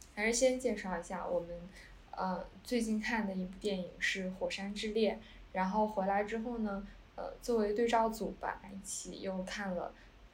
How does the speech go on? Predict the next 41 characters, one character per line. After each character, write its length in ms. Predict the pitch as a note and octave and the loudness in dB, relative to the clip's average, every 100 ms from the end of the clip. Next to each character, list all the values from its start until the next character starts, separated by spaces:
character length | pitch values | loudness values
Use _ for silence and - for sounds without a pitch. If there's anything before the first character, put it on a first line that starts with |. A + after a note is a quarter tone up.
| - | -4
跟 180 | G3+ | -2
它 240 | G3+ G3+ G3+ | 0 0 0
相 260 | G3+ B3+ | 0 0
同 240 | C4+ - F3+ | 0 0 -4
题 200 | - F#3+ | -4 -4
材 240 | F3+ F#3 F3 | -4 -4 -2
的 120 | F#3 | 0
另 180 | A#3+ C4 | 2 2
外 160 | A#3+ | 2
一 40 | G3 | -2
部 140 | F#3 | -4
纪 160 | F3+ F3+ | -6 -6
录 120 | F3 | -6
片， 380 | F3 - F3 E3+ - - - | -6 -4 -4 -6 -16 -16 -4
叫 200 | G3+ G3 | -2 -2
做 500 | G3 G3 F3+ - - - - | -2 0 0 -2 -6 -16 -2
《星 400 | - - D4+ D#4+ | 2 4 2 -4
火： 500 | - - - - - - - - | -2 0 2 0 -4 -10 -16 -8
献 420 | - D4 C#4 A3+ | -4 2 4 4
给 520 | G#3+ G3 G2+ D#2+ - - - - | 2 4 2 2 -4 -10 -18 -8
火 160 | F#3+ F#3 | -2 0
山 320 | F#3 B3+ C4+ | 2 2 0
夫 200 | C4+ D#4 | 0 -4
妇 180 | - C#4+ | 0 4
的 120 | A3 | 4
安 200 | - D4 | 4 2
魂 240 | - G#3+ | 4 4
曲》。 200 | C4+ - - - - | 4 2 -2 -8 0
因 100 | D4 | 6
为 120 | E4+ | 10
这 100 | E4 | 12
两 260 | E4 G#3+ G#3 | 12 12 10
部 80 | B3 | 6
作 240 | C4 C#4+ | 8 8
品 160 | C4+ A3 | 8 6
他 200 | G#3+ A#3 | 2 0
们 200 | B3 B3 | 0 8
都 160 | C#4 D#4 | 10 10
是 180 | D#4 C4+ | 6 2
讲 260 | A#3 - - | 2 0 0
的， 260 | A#2+ - | 0 0